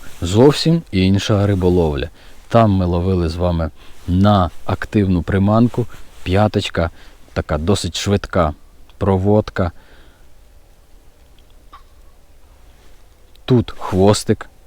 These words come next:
у нас, квола проводка,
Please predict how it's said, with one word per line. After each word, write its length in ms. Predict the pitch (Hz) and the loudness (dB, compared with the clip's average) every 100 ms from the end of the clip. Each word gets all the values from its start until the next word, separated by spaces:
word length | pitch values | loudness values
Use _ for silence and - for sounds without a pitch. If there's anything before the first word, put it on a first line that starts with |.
| - - | -20 -10
у 60 | 95 | -2
нас, 380 | 95 95 - - - - _ - - - - - - - | 0 0 -4 -12 -20 -20 _ -20 -20 -20 -20 -18 -16 -4
квола 460 | 113 113 113 113 | 4 8 8 8
проводка, 640 | 104 104 98 98 92 - | 4 0 2 0 -2 -6